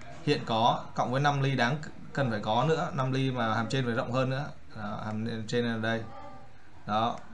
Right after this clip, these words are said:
thì nó sẽ phải cần là độ, là độ chênh đến chín ly.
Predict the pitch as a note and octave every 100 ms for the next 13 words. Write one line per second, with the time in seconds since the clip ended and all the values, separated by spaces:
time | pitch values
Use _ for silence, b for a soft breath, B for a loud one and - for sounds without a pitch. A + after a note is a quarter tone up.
0 | - - C3 B2 C3 D3 D#3 E3 D3+ -
1 | - A#2+ F#2+ C3+ A#2+ A2+ B2 A#2+ A#2+ A#2+
2 | B2 A#2 D3 C#3 C#3 C#3+ F#3 E3 D#3